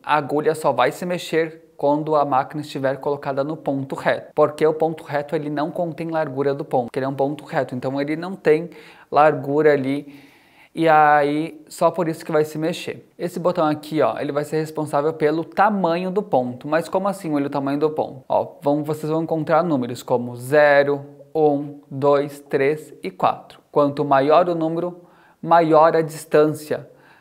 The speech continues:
que a agulha vai fazer. Sim, ó, aqui a agulha vai pegar aqui. Então, provavelmente a próxima, se ela estiver no quatro, próxima distância, ó, vai ficar assim uma distância uma da outra. Agora, se o ponto tiver no dois, por exemplo, ou no um, vamos no um,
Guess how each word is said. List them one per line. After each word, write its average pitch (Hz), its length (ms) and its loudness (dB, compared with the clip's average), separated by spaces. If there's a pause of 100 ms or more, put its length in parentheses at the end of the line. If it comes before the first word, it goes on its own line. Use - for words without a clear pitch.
(140)
que 156 100 0
a 147 40 6
agulha 147 300 4
vai 151 140 6
fazer. 139 580 -2 (300)
Sim, - 320 -6
ó, 117 60 -10 (180)
aqui 139 260 -2
a 147 60 6
agulha 147 260 2
vai 151 80 4
pegar 147 300 4
aqui. 143 380 -4 (360)
Então, 147 560 4
provavelmente 156 560 0
a 180 60 2
próxima, 170 500 2
se 165 120 -2
ela 160 80 6
estiver 156 200 0
no 143 120 -2
quatro, 151 360 4
próxima 160 540 2
distância, 156 480 0
ó, - 20 0
vai 135 140 2
ficar 147 300 2
assim 151 120 -4
uma 151 140 2
distância 151 340 -4
uma 147 140 2
da 165 160 6
outra. 127 380 2
Agora, 180 400 4
se - 200 -2
o 190 80 6
ponto 156 400 2
tiver 135 400 2
no 143 140 -2
dois, 147 640 2
por 139 180 -2
exemplo, 139 360 -2
ou 151 100 4
no 151 240 0
um, 147 140 -4
vamos 143 320 -4
no 160 120 0
um, 123 160 -4